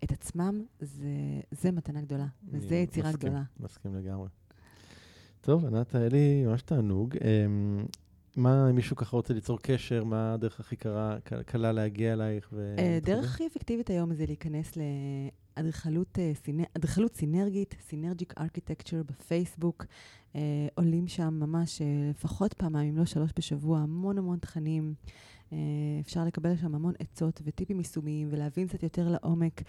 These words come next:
Speaker 1: מה המושג הזה שבהתחלה דיברנו על ביקורת עצמית, ה-,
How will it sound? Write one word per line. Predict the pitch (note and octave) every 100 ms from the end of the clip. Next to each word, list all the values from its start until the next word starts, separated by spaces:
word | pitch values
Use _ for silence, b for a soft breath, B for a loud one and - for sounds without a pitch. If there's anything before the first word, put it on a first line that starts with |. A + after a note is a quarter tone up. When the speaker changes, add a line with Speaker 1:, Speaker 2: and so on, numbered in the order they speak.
| B B B -
Speaker 1:
מה | E3+ F3 F3+ F3 -
המושג | D#3 D#3 D3+ D3+ D3+ D3+ D3+ E3 - F#3 F#3
הזה | E3+ E3
שבהתחלה | E3 D3+ D3 - E3+ D#3 F3
דיברנו | D3+ D3+ E3+
על | E3+
ביקורת | D3 F3 E3+
עצמית, | D#3 E3+ E3
ה-, | D3+